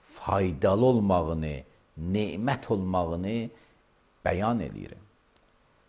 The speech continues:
Amma Qur'an nemətliğə görə bu sözü demir. Alai Rabbikuma.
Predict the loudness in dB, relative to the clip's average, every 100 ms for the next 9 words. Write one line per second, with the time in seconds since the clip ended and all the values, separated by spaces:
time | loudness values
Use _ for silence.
0 | _ _ _ _ -4 0 0 0 -2 0
1 | 2 2 2 -2 -8 _ -6 -2 0 2
2 | 2 2 0 0 0 -2 -6 0 2 4
3 | 2 4 2 0 -2 -4 -4 -4 -4 -4
4 | -8 -12 _ _ _ _ _ _ 4 6
5 | 6 6 4 4 -2 -2 -2 -4 _ -2
6 | 0 -2 -10 -10